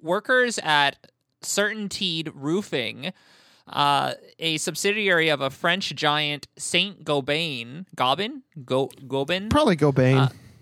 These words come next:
Speaker 1: yeah, whatever. Uh, <laughs> have, but they've been on strike since February twenty-second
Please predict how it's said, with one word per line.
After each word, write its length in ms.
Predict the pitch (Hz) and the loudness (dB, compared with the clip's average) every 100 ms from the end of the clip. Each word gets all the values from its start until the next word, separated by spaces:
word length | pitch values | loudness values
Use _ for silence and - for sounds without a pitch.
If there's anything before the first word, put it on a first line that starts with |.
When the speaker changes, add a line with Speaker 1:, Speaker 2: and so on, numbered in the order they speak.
| _ | _
Speaker 1:
yeah, 340 | 156 139 131 131 _ - 139 | -4 0 2 0 _ -18 -8
whatever. 480 | 143 - - - 139 _ _ | -6 -6 -10 -12 -14 _ _
Uh, 280 | - 156 165 185 - - - 302 | 0 4 4 4 0 -2 2 2
<laughs> 460 | - 196 220 202 - | 0 -20 -18 -20 -4
have, 360 | - 180 180 160 | 2 4 4 2
but 200 | 180 165 | 0 2
they've 120 | 202 | 0
been 100 | 226 | 0
on 120 | 226 | -2
strike 280 | 254 208 175 | 0 2 2
since 240 | - 170 - | 0 -6 0
February 560 | 180 170 175 165 165 | 0 2 0 2 0
twenty-second 960 | 160 175 165 165 160 147 147 139 139 | -2 -4 -6 -2 -2 -2 -2 -4 -4